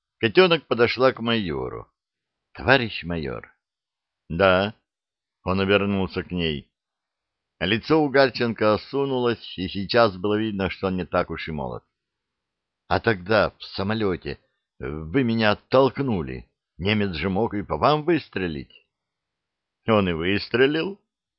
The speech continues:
Майор продемонстрировал ей разорванный рукав гимнастёрки.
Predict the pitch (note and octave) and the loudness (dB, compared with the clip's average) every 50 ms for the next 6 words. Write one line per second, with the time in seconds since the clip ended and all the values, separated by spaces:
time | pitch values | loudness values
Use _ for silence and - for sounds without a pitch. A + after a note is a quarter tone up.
0 | _ _ _ _ - - G2+ G#2 G2+ F#2+ F#2+ F#2 - - E2+ F2+ F2+ E2+ F2 F2 | _ _ _ _ -4 2 4 4 6 6 4 2 2 -2 -2 -2 -2 -2 -2 -4
1 | E2+ - - - G#2+ A#2+ C3+ B2+ A#2+ A2+ G#2 G2 F#2 G2+ G#2+ A2 G#2 G2+ F#2+ D2 | -4 -4 -4 -2 0 2 2 4 4 2 2 2 2 2 2 2 4 2 2 2
2 | D#2+ G2 G2 G2+ G2+ G2 F#2+ F#2 F2+ E2+ - F2 E2 D#2+ D2+ D#2 E2+ E2+ E2+ E2 | 4 2 2 2 2 0 0 0 -2 -2 0 0 0 0 0 -4 -6 -4 -4 -6
3 | - - - E2+ D2+ C2 - _ - B1 - | -6 -6 -6 -6 -6 -6 -8 _ -20 -20 -20